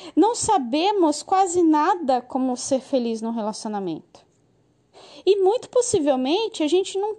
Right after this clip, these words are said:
tem ninguém próximo também como modelo de relacionamento saudável. Pensa,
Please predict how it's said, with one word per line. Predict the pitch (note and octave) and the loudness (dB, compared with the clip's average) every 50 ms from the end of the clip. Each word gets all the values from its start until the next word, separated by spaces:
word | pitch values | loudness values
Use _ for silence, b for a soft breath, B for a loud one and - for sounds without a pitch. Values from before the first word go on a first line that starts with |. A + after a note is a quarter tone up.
| - - | -8 -4
tem | - E4+ F#4+ G4+ G#4 | -2 0 0 2 0
ninguém | G4+ G#4 A#4+ A#4+ G#4 C4+ A#3+ D4 C4+ G4 A#4+ - _ - | 0 0 0 -2 -2 0 2 2 2 0 -2 -8 _ -2
próximo | E4 C#4+ C#4+ D#4+ A4+ - - - - F4+ D#4 D4+ | 0 2 2 2 0 -2 -4 -2 0 0 0 0
também | D4 - D4+ C4+ C#4 E4 G#4+ | 0 -2 -2 0 0 -2 -2
como | - - F4 E4 | -4 -2 -2 0
modelo | D4+ D4+ D#4+ C#4+ B3 A3+ B3 D4+ F#4+ G4+ | 0 2 0 0 0 2 2 2 2 0
de | E4 - | -2 -2
relacionamento | F4 F#4 F#4 F4+ F4 - - E4 D#4+ D#4 E4+ E4+ F4+ - | -2 -2 -2 -2 -4 -4 -4 -2 0 0 0 -2 -2 -2
saudável. | - G4 F#4+ D#4 D#4+ D#4+ E4 D#4+ C#4+ C#4 C4+ | -2 -2 0 0 0 0 0 -2 -2 -2 -4
Pensa, | C4+ - - G#4 G4+ F#4+ F#4 - - - - A3+ F3+ D3+ - | -4 -2 -2 0 2 2 0 0 -2 -6 -4 -4 -4 -4 -6